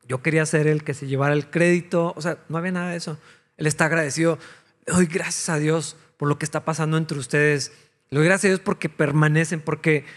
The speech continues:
porque están ahí y los tenemos presentes en nuestras oraciones. Hermanos, no sé si cuando oran en sus casas le dan gracias a Dios por su iglesia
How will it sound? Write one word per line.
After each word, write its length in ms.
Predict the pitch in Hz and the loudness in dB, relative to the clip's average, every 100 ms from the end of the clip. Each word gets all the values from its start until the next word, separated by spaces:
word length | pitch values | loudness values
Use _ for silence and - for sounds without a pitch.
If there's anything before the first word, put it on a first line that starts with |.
| - | -14
porque 220 | - - 156 | -8 -2 0
están 320 | - 170 185 | 2 2 4
ahí 400 | 175 170 185 - - _ | 4 4 2 0 -10 _
y 60 | 156 | -2
los 160 | 147 | 0
tenemos 340 | 151 151 160 175 | 2 2 4 2
presentes 560 | - 160 160 151 165 | 0 0 2 0 -2
en 60 | 160 | -2
nuestras 320 | 147 139 131 | -2 -4 -2
oraciones. 760 | 139 131 147 147 147 127 - - _ _ _ _ _ _ _ _ _ _ _ _ _ _ _ _ _ _ _ _ _ - | -2 0 0 0 -2 -6 -10 -20 _ _ _ _ _ _ _ _ _ _ _ _ _ _ _ _ _ _ _ _ _ 0
Hermanos, 520 | 156 175 147 - - _ _ _ _ _ _ _ _ _ _ _ _ _ _ _ _ - | 2 4 0 -4 -16 _ _ _ _ _ _ _ _ _ _ _ _ _ _ _ _ -6
no 200 | 151 175 | 0 0
sé 500 | - 180 185 190 180 _ _ _ _ _ _ _ _ _ _ _ _ | 2 4 4 0 -4 _ _ _ _ _ _ _ _ _ _ _ _
si 120 | 139 | -4
cuando 300 | 156 147 131 | 0 2 2
oran 300 | 151 170 165 | 2 2 -2
en 100 | 156 | -4
sus 180 | 135 - | -8 -4
casas 580 | 160 165 170 139 - - _ _ _ _ _ _ _ _ _ _ | -2 0 -2 -4 -10 -18 _ _ _ _ _ _ _ _ _ _
le 120 | 143 | 0
dan 120 | 156 165 | 2 2
gracias 220 | 180 185 | 2 2
a 20 | |
Dios 120 | 165 | 0
por 160 | 165 180 | 0 -2
su 100 | 175 | -2
iglesia 440 | 151 170 160 151 | -2 -4 -6 -10